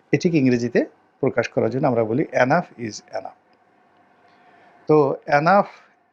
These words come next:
is enough, যথেষ্ট হয়েছে, যথেষ্ট হয়েছে, আর দরকার নেই। তো এটার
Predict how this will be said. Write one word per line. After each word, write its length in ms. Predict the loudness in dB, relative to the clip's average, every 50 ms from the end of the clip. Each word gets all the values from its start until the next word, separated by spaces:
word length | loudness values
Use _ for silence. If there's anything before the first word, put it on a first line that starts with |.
| -6
is 260 | -4 -4 -4 -6 -6
enough, 280 | -6 -6 -4 -4 -8 -4
যথেষ্ট 460 | -2 -2 0 2 2 0 0 -2 -8 -10 -6 -4
হয়েছে, 460 | -2 -2 -2 -4 0 0 0 0 0 _ _ _ _ _ _ _ _ _ _ _ _ _ _ _ _ _ _ -2
যথেষ্ট 420 | 0 0 0 0 -4 -4 -4 -8 -10 -8
হয়েছে, 240 | -8 -8 -2 0 0
আর 100 | 0 0 -2
দরকার 260 | -10 -16 -14 -12 -14 -14 _
নেই। 100 | _ _ _ _ _ _ _ _ _ _ _ _ _ _ _ _ _ _ _ _ _ _ _ _ _ _ _ _ _ _ _ _ _ _ _ _ _ _ _ _ _ _ _ _ _ _ _ _ -4
তো 180 | 0 0 2
এটার 200 | 2 4 2 2